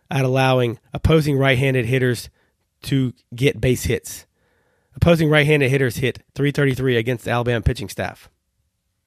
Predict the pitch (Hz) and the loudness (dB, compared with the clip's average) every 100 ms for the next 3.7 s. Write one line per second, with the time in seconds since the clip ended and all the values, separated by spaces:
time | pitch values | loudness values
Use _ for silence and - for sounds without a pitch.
0 | _ _ _ _ _ _ _ 143 143 165 | _ _ _ _ _ _ _ -8 -2 0
1 | 170 160 139 160 175 110 - _ _ _ | 2 2 2 2 0 -2 -12 _ _ _
2 | _ 135 143 - 165 180 147 139 127 127 | _ -4 -2 0 -2 0 0 0 0 -4
3 | 127 127 120 - 127 110 | -4 -4 -4 -6 -4 -4